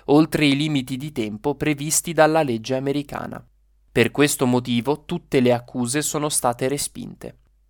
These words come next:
La vittoria è importante per OpenAI, che ora può continuare i suoi progetti senza questo grande ostacolo legale.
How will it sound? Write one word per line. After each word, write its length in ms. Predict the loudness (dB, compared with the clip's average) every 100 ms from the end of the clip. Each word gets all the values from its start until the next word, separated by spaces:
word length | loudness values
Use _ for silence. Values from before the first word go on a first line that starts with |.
| _ 2
La 120 | 4
vittoria 640 | 4 2 6 8 10 8 6
è 80 | 6
importante 840 | 4 4 0 0 -2 -4 -4 -6
per 180 | 0 2
OpenAI, 800 | 2 2 0 0 0 -2 -6 -8
che 220 | 0 4
ora 320 | 6 6 6 4
può 220 | 2 0
continuare 680 | 0 -4 -4 0 4 4 2
i 80 |
suoi 220 | -4 -4 -4
progetti 640 | -2 0 0 -2 -8 -2
senza 420 | 0 2 2 0
questo 380 | 0 -4 -4 -4
grande 400 | 0 0 0 -2
ostacolo 640 | -4 -4 -4 -4 -4 -4 -2
legale. 560 | -2 -4 -6 -6 -10